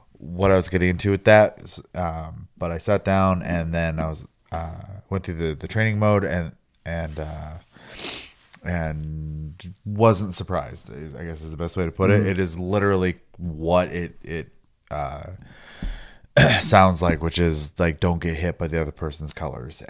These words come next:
Speaker 1: while trying to make them hit yours. Uh,
Speaker 2: Yeah.
Speaker 1: now, this isn't, I'm not trying to say this in, like, a negative way at all. In fact, I don't think it's a bad thing at all. I think the game, um, definitely has a place, and I think there is definitely a huge group of, of,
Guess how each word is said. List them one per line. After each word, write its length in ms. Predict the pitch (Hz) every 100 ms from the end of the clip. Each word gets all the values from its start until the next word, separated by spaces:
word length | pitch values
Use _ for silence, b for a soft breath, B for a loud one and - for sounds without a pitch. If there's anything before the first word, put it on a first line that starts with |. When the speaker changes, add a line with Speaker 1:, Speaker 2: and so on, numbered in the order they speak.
| -
Speaker 1:
while 400 | 85 76 73 73
trying 400 | - 95 87 82
to 80 | 78
make 220 | 78 73
them 140 | 76 73
hit 160 | 76
yours. 560 | 76 71 71 73 80 - -
Uh, 80 | 80
Speaker 2:
Yeah. 200 | 71 71
Speaker 1:
now, 240 | 92 95 95
this 220 | 104 107
isn't, 360 | 95 92 90 -
I'm 120 | 95
not 120 | 104
trying 180 | 104 98
to 60 | 85
say 100 | 90
this 220 | 87 92
in, 80 | 82
like, 160 | 80
a 40 | 80
negative 300 | 98 82 78
way 160 | 78
at 80 | 73
all. 120 | 80
In 80 | 80
fact, 260 | 85 80 78
I 60 |
don't 220 | 73 71 67
think 140 | 71
it's 120 | 67
a 40 | -
bad 200 | 76 -
thing 120 | 71
at 80 | 76
all. 220 | 87 67
I 80 | 69
think 200 | - -
the 80 | -
game, 400 | 73 73 65 - B B B B B -
um, 440 | 85 71 62 - - - - - _ _ - -
definitely 260 | 95 - 87
has 140 | 76
a 20 |
place, 380 | - - 85 78
and 100 | 78
I 40 |
think 200 | 76 78
there 160 | 78 78
is 80 | 76
definitely 360 | 78 82 76
a 40 | 76
huge 340 | - 82 - -
group 280 | 82 73 73
of, 260 | 73 117 -
of, 200 | 78